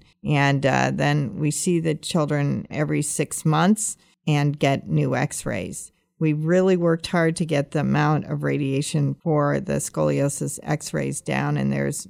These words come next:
new machines that we have that allow us to do that.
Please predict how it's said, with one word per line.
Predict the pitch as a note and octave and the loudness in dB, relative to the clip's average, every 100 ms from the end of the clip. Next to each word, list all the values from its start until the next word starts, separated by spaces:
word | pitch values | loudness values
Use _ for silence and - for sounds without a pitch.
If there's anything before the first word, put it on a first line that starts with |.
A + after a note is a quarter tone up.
| - | -6
new | D#3+ D3 C#3+ | 0 0 0
machines | C#3 - D3+ C3+ C#3 - | -2 -4 -2 -2 -2 -6
that | E3+ - | -8 -8
we | C3 C3 | -6 -4
have | C3+ C#3+ C3+ D3 | -2 -2 -2 -4
that | D3 C3 - _ _ | -6 -6 -8 _ _
allow | - C#3 C3+ C3+ | -2 2 4 2
us | C#3 - | 0 -2
to | - | -4
do | D3 C#3 C3 | -2 -2 0
that. | B2+ B2+ A2+ | -2 -2 -6